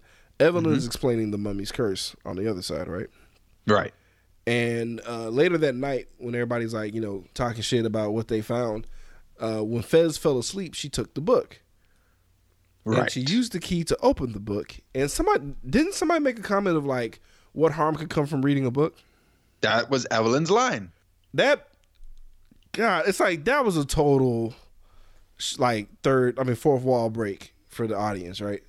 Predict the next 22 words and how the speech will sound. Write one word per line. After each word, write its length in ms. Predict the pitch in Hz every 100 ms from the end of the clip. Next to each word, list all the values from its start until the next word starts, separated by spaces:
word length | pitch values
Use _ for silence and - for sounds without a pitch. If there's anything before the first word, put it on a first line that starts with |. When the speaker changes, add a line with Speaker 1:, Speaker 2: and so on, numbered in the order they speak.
| -
Speaker 1:
Had 240 | 151 147 117
to 60 |
be. 100 | 101
Speaker 2:
Right. 220 | 113 127 - - -
'Cause 180 | 127 123
it's 140 | 123
like, 240 | 120 107 - - - _ 113
uh, 80 |
let's 120 | 113 -
see, 280 | 110 90 -
Evil 280 | 107 127 202
Dead, 400 | 143 123 113 160 _ _ -
and 300 | 117 110 104
then 280 | 101 101 98
there's, 580 | 98 98 98 98 90 -
um, 580 | 101 101 95 92 98 92 _ _ _ _ _ _ _ _ _ -
I 60 |
know 120 | 135 156
there's 140 | 110
another 240 | 107 113 107
book, 320 | 90 104 - - - -
like, 160 | 98